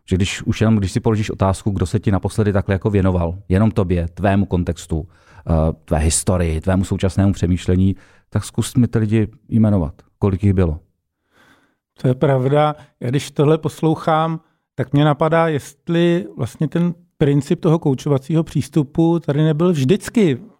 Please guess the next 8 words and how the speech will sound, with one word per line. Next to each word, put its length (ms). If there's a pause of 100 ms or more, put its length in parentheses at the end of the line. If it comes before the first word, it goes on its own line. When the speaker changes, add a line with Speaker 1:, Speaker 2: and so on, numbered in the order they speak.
Speaker 2:
ať 160
už 180
to 120
byli 560 (320)
přátelé, 680
rodina, 800 (200)
nevím, 340
kněz, 760